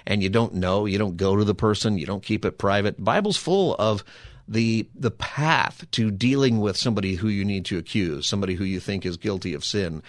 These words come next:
even if it's a leader. You know, if somebody in your church says, "Oh, you know, one of the leaders in our church, the pastor or an elder or somebody is involved in yada, yada, yada," uh, they don't have a right to tell you that at all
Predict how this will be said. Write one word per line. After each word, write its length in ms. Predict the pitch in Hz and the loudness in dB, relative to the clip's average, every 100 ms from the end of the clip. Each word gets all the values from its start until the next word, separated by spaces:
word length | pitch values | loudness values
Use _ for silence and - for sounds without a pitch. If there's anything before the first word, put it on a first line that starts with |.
| - | -4
even 220 | 139 190 | 0 2
if 120 | 151 131 | 2 2
it's 180 | 147 - | -2 0
a 240 | 120 120 | 2 2
leader. 680 | 113 113 113 170 214 101 - - - - - _ | 4 4 4 4 2 -2 -10 -16 -20 -20 -20 _
You 120 | 98 | -4
know, 260 | 95 92 101 | -2 0 -2
if 100 | 101 | -2
somebody 300 | 165 202 180 | 0 4 4
in 80 | 135 | 4
your 80 | 104 | 0
church 300 | 135 165 - | 2 2 0
says, 280 | 113 101 | 0 2
"Oh, 180 | 95 104 | 2 2
you 120 | 90 | 2
know, 280 | 92 85 80 - | 0 0 -4 -2
one 100 | 107 | 0
of 40 | |
the 60 | 95 | 2
leaders 300 | 95 117 92 | 4 2 2
in 100 | 95 | 2
our 80 | 82 | 0
church, 300 | - 120 - | 2 0 0
the 80 | - | -2
pastor 400 | 98 87 - 87 | 0 0 0 -2
or 40 | |
an 100 | 85 | 0
elder 320 | - 92 90 | 0 0 0
or 60 | 85 | -2
somebody 420 | - 92 90 90 | 2 2 2 0
is 180 | 87 78 | -2 -4
involved 340 | 87 92 90 | -4 -2 0
in 160 | 87 90 | -2 -2
yada, 260 | 92 92 | 0 0
yada, 240 | 92 92 87 | 0 -2 -2
yada," 280 | 90 92 104 - - - - - | 0 0 -2 -6 -20 -20 -20 -12
uh, 540 | - 117 113 107 101 - - _ | 0 2 4 4 2 0 -12 _
they 160 | 104 127 | 0 2
don't 120 | 240 | 4
have 140 | 233 147 | 4 4
a 40 | |
right 180 | 143 202 | 4 2
to 100 | - | -4
tell 180 | - 110 | 0 2
you 120 | 95 | 2
that 360 | 90 87 - - _ _ - | 0 -4 -8 -14 _ _ 0
at 140 | 123 | 4
all 340 | 202 254 - | 4 2 0